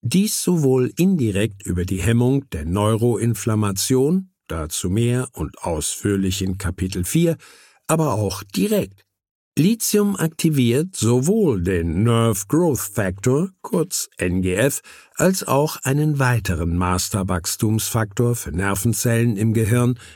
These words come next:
den Brain Derived Neurotropic Factor, kurz B D N F. Beide sind nicht nur sehr wichtige hormonelle Aktivatoren der adulten hippocampalen Neurogenese,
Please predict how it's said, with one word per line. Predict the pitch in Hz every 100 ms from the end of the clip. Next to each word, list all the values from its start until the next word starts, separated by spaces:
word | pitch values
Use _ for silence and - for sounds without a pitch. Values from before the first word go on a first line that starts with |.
| _
den | 156 143 151 -
Brain | - 113 123 127 139 151
Derived | 156 165 139 147 143 - 123
Neurotropic | 143 165 175 180 175 - 165 143 78 80
Factor, | - 104 95 - 117 127 123
kurz | - 165 160 - - -
B | 104 101 127 123
D | 127 131 -
N | 160 127
F. | 92 76 - - _ _ _ _ _ _ _ -
Beide | 95 90 92 113
sind | 113 101 104
nicht | 107 -
nur | 98 98
sehr | 92 90 92 90
wichtige | 95 98 - 98 92
hormonelle | 92 85 82 82 92 101 90
Aktivatoren | 98 98 95 82 - 117 113 117 117
der | 95
adulten | 92 90 110 113 101 117 120
hippocampalen | 85 98 87 - 87 95 101 101 101
Neurogenese, | 104 104 104 98 104 117 127 123 131